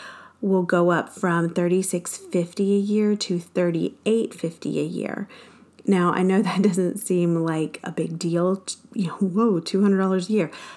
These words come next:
But that two hundred dollars a year can mean the difference between getting prescriptions paid pre-tax and not. So two hundred dollars is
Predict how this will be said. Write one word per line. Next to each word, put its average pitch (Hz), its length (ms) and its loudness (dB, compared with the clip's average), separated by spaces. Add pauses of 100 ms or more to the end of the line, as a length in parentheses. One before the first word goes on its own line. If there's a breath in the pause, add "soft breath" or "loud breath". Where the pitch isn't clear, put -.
(240 loud breath)
But 175 240 0
that 170 240 -4
two 190 200 0
hundred 180 200 0
dollars 165 380 0
a 170 40 0
year 165 420 0
can 175 220 -2
mean 165 160 0
the 165 80 -2
difference 170 460 -4
between 170 580 -4
getting 165 260 0
prescriptions 170 840 -4
paid 160 500 -4 (520 loud breath)
pre-tax - 520 -4
and 180 100 0
not. - 260 -4
So 185 120 -4
two 220 220 -2
hundred 254 180 2
dollars 202 400 0
is - 340 -4